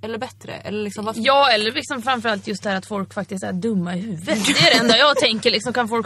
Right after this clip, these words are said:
Speaker 2: sluta vara det? Det är,
Speaker 1: Ja.
Speaker 2: alltså, jag tänker ju framförallt, det var som våran kompis, eh, som skrev in till oss på våran sida,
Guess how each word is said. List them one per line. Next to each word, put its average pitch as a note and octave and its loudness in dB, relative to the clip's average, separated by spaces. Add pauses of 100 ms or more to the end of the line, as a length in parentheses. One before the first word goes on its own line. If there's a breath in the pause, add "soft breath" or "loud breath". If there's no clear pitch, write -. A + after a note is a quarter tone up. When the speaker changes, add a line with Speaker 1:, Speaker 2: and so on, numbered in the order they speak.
Speaker 2:
sluta G#3+ -6
vara E4 0
det? - -4
Det A#3 0
är, B3+ -2
Speaker 1:
Ja. - 0
Speaker 2:
alltså, B3+ -2 (540 loud breath)
jag B3+ 0
tänker C#4 -2
ju A#3+ -4
framförallt, A3+ -2
det C#4 -4
var E4 -4
som A#3+ -6
våran G3 0
kompis, F#3 -6 (260)
eh, - -4
som G3 -6
skrev F#3+ -4
in A3 -4
till F#3+ -10
oss F#3+ -10
på G3 -8
våran F#3+ -6
sida, G#3 -6